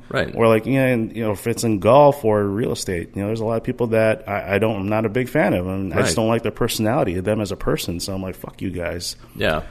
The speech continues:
Speaker 2: I'm gonna hang out with people that, you know, that I see eye to eye with and that I
Speaker 1: Right.
Speaker 2: get a good vibe from.
Speaker 1: Mm-hmm.
Speaker 2: That might be really different from who I am,
Speaker 1: Mm-hmm.
Speaker 2: but at the end of the day, we have a common thing, which is called respect.
Speaker 1: Right.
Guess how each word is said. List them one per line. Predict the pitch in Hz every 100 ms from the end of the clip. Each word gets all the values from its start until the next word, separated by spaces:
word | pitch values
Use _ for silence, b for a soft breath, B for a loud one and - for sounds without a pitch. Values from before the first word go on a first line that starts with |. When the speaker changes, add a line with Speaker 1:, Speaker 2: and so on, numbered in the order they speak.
| -
Speaker 2:
I'm | -
gonna | 127 123
hang | 127
out | 113
with |
people | 110 117 110
that, | 98 95 92 - - - - -
you | 101
know, | 95 90 90 -
that | 98
I | 104
see | 104 - 90
eye | 92
to | 95 -
eye | 92 90
with | 101 113 123
and | 95
that | 92
I |
Speaker 1:
Right. | 95
Speaker 2:
get | 101
a |
good | 90 98
vibe | 87 87 87 85
from. | 82 85 95
Speaker 1:
Mm-hmm. | 90 85 95 - - - - -
Speaker 2:
That | 104 104
might | 104 110 113
be | 113
really | 98 95 104 113 120 101
different | 110 - 117
from | 110 92
who | 107 101
I | 107
am, | 101 98 107 143
Speaker 1:
Mm-hmm. | 95 90 87
Speaker 2:
but | -
at | 95
the | 107
end | 104
of | 95
the |
day, | 92 101 101
we | 98
have | 101
a | 95
common | - 104 101 92
thing, | 98 98
which | 95
is | 87
called | - 92
respect. | 80 - - 82 - -
Speaker 1:
Right. | 87 82 78